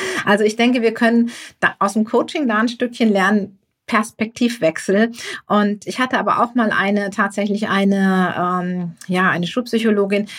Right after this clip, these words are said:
die darauf eingestiegen ist und hat gesagt, „Okay, komm, dann ta-, dann sagen Sie eben der Lehrerin, wo das Kind jetzt gerade steht und dann wird das im Diktat angeguckt.“ Und das war für Kinder natürlich total klasse, wenn die Arbeit, die sie sich gemacht haben, auch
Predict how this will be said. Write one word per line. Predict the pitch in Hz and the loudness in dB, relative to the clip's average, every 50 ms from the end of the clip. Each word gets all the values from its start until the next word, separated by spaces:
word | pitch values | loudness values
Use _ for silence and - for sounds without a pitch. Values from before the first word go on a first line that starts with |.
| - - - | -18 -8 -4
die | 208 | 0
darauf | 190 180 175 180 190 185 - | 2 4 4 4 2 0 -2
eingestiegen | - 156 190 196 202 208 - - 202 196 185 | -4 -4 -4 -4 -6 -6 -8 -8 -6 -6 -4
ist | 175 - | -4 -4
und | 185 180 | -4 -4
hat | 185 | -4
gesagt, | - 196 190 196 196 | -2 -2 -2 -2 -2
„Okay, | 196 190 - - 254 247 | -4 -6 -4 -2 -4 -2
komm, | 254 - 208 220 | 0 0 0 0
dann | 196 180 190 | 0 0 -2
ta-, | - 185 - 175 | -2 -4 -4 -2
dann | 185 185 180 185 | -2 -2 -2 0
sagen | 175 170 190 220 220 | 0 2 2 2 2
Sie | 214 208 | 2 0
eben | - 196 202 | -2 -2 0
der | 180 175 | 0 0
Lehrerin, | 180 196 202 196 196 185 190 185 190 185 | 0 0 0 0 0 -2 0 0 0 0
wo | 190 196 | 2 2
das | 180 175 - - | 0 0 0 -2
Kind | - 220 214 220 | -2 0 0 0
jetzt | 185 170 - | 0 -4 -4
gerade | - - 151 147 147 143 | -2 -2 0 0 0 -2
steht | - - 226 247 240 214 | -2 -2 -2 -2 0 0
und | 196 180 | 0 0
dann | 175 180 | 0 0
wird | 180 190 185 - | 0 -2 -2 -2
das | - 170 - - | -4 -4 -4 -4
im | - 185 | -4 -2
Diktat | 185 185 185 - 185 175 175 175 - | -2 -4 -2 0 0 0 0 0 -2
angeguckt.“ | 175 185 175 180 160 - - 160 - - | -2 -2 -2 -4 -4 -6 -6 -8 -6 -4
Und | 170 | -4
das | 160 170 170 - | -4 -2 -2 -2
war | 170 185 | -2 -2
für | - 190 | -4 -6
Kinder | 185 - - 220 220 202 185 | -8 -2 0 2 2 4 2
natürlich | 170 165 165 - 175 160 - 170 - | 0 -2 -4 -6 -8 -8 -8 -10 -10
total | - - - - 214 175 170 175 | -14 -16 -6 -2 0 0 0 0
klasse, | 170 - 185 185 185 - 180 170 | -2 -2 -2 -2 -2 -2 -4 -4
wenn | 170 165 165 165 | -4 -4 -4 -4
die | - 226 233 233 233 - | -4 -4 -4 -2 -2 0
Arbeit, | 175 185 180 180 180 180 - | 0 0 0 0 -2 -4 -6
die | 180 | -10
sie | 170 - | -12 -10
sich | - 175 165 - | -10 -10 -10 -8
gemacht | - 170 165 151 160 170 - - | -6 -4 -2 -2 -2 -4 -6 -8
haben, | 185 185 160 - - | -8 -6 -6 -2 -2
auch | 151 165 - | -2 -2 -2